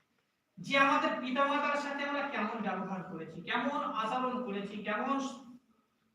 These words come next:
সদাচরণ করেছি, কেমন ভাবে আমরা রাজি করতে পেরেছি কিনা, সেটা একটু চিন্তা নিজেরা শুধু, কেউ কারোর দিকে কোনোভাবে আঙুল তোলা নাই। নিজে নিজে চিন্তা করলে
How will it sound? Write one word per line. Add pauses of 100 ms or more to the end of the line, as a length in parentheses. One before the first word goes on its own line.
(460)
সদাচরণ
করেছি,
কেমন
ভাবে
আমরা
রাজি
করতে
পেরেছি
কিনা,
সেটা
একটু
চিন্তা
নিজেরা
শুধু, (280)
কেউ
কারোর
দিকে
কোনোভাবে
আঙুল
তোলা
নাই। (360)
নিজে
নিজে
চিন্তা
করলে